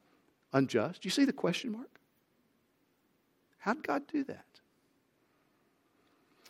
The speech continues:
It's only by the death of Jesus that God's personal righteousness is vindicated with regard to how he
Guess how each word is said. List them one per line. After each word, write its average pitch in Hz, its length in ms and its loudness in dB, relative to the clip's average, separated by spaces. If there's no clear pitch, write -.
It's - 120 6
only 185 200 12
by 156 160 12
the 139 100 12
death 147 280 12
of 123 100 2
Jesus 127 680 6
that 127 140 0
God's 131 340 10
personal 151 580 8
righteousness 120 800 6
is 117 140 8
vindicated 110 720 10
with 107 180 -4
regard 110 540 6
to 104 100 -6
how 104 220 -2
he 104 140 -8